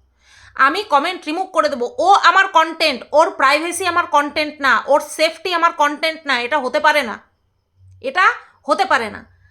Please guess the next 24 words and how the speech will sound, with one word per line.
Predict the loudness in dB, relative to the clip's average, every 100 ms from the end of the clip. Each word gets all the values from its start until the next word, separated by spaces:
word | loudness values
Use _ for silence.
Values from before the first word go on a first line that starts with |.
| _ -6
তাই | -2 0
আজকে | -2 -4 -2
ও | 0
ভ্যান্ডারে | 0 -2 0 0 2
গেছে | -2 -2
না | -2
লেডিসে | -2 -4 -6
গেছে, | -2 -2 -2
আমার | -2 0 0
মনে | -2 -2 0
হয় | 0
না | -2 -4
যে | -8 -8
এটা | -6 -2
কন্ট্রোভার্সির | -2 -2 -4 -4 -6 -2
পার্ট | 0 0 -4
হতে | -8
পারে, | -8 -8 -6
পারে। | -6 -6 _ _ _ _
দেবশ্রীদিকে | -10 -8 -10 -12 -14 -10
বলছি, | -8 -8 -10 -14
খারাপভাবে | -4 0 0 -2 -6
নিও | -6 -6
না, | -4 -4